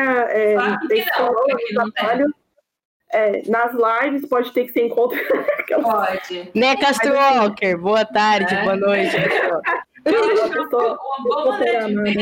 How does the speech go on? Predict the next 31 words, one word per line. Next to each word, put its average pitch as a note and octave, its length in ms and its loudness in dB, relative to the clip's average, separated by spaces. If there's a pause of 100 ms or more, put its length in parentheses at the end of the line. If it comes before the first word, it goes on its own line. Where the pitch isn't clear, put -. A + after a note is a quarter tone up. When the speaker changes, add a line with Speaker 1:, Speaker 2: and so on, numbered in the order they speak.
(100)
Speaker 2:
ver B3 220 0
é G#3+ 40 0
quando C4+ 220 -6
a D#4+ 60 -6
pessoa D4 360 -2
fala C#4+ 360 -2
dela. A3 300 -2
"Nossa, B3+ 280 -2
essa B3+ 140 -6
pessoa C4 440 -4
me A#3+ 240 -4
machucou E4+ 640 -2 (280)
porque C4+ 180 -10
eu C#4 80 -2
sou C#4 220 -4
mulher." B3 680 -4 (420)
Quando C4 240 -2
ela C4+ 280 0
fica C4 200 -6
muito C#4 220 -8
no D#4+ 180 -10
eu, C4 240 0
eu, A#3+ 240 0
eu. G#3 320 -2
Agora, A3+ 340 -2
quando C4+ 160 -6
é - 20 -10
uma D4 100 -6
coisa C4+ 220 -2
da A#3 140 -4
causa, C4 260 0